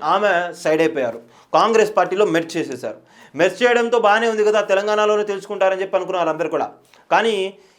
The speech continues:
ఏఐసీసీ ఒక షరతు పెట్టింది, "నిన్ను యుటిలైజ్ చేసుకుంటాం కానీ తెలంగాణలో కాదు, ఆంధ్రాకి వెళ్ళాలి, కాంగ్రెస్ పార్టీకి పూర్వ వైభవం తీసుకురావాలి, అది నీతోనే సాధ్యమవుతుందని" చెప్పి కాంగ్రెస్ పార్టీ ఏఐసీసీ కమిటీ ఏం చేసిందంటే పీసీసీ పగ్గాలు అప్పచెప్పింది.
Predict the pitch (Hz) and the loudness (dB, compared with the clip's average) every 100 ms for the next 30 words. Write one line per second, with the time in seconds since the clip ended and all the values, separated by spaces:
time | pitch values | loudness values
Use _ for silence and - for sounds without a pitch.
0 | - 151 226 233 226 220 233 190 170 180 | -4 0 4 4 2 -2 -2 -4 -2 -6
1 | 175 175 160 120 - - _ 139 175 143 | -4 -4 -4 -10 -14 -20 _ -6 -4 -4
2 | 151 208 220 214 208 208 196 196 214 - | 0 2 2 2 0 0 0 0 0 -6
3 | - 156 156 151 180 196 190 185 185 190 | -6 -4 -2 -2 0 2 2 2 2 0
4 | 226 - - 143 185 220 226 214 208 202 | -4 -8 -10 -2 -2 2 2 2 0 0
5 | 208 208 247 - _ _ 175 214 240 240 | 0 -2 -4 -14 _ _ -2 0 0 -2
6 | 226 - 202 208 233 220 226 143 214 240 | -2 0 0 0 -6 -10 -10 -2 2 2
7 | 220 208 208 185 190 190 190 185 196 165 | 0 -2 -4 -8 -10 -4 -2 0 -2 -2
8 | 160 185 196 185 170 170 165 180 160 160 | -4 -6 -6 -8 -6 -6 -4 -6 -8 -8
9 | 160 160 165 190 156 160 160 - 147 139 | -10 -10 -10 -4 -2 -2 -6 -4 -4 -2
10 | 170 160 - - _ _ _ 127 175 220 | -6 -6 -8 -16 _ _ _ 0 2 4
11 | 202 - 185 165 190 165 165 - - - | 2 -2 -6 -6 -2 -2 -2 -8 -10 -2
12 | 170 214 190 190 180 170 165 160 185 - | -2 0 0 2 0 -2 -4 -4 -4 -6
13 | 185 185 180 175 165 160 160 202 160 160 | -8 -8 -8 -8 -2 0 2 4 2 -2
14 | 147 139 110 85 | -6 -10 -12 -16